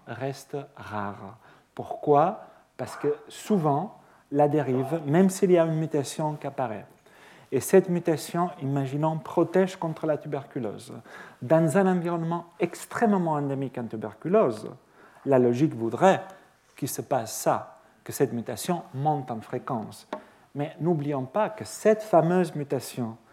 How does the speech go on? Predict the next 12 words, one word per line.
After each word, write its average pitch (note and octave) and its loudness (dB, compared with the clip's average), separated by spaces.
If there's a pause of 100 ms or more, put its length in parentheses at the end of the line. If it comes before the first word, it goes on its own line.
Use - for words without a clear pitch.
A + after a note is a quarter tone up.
(300)
qui F3 0
protège F3 2
contre C#3 -6
la A#2 -2
tuberculose, B2 -4 (480)
à A#2+ -2
la A#2 -2
fin E3 -2
apparaît C3 -4
chez A2 -6
un F3+ -2
individu. A#2 -10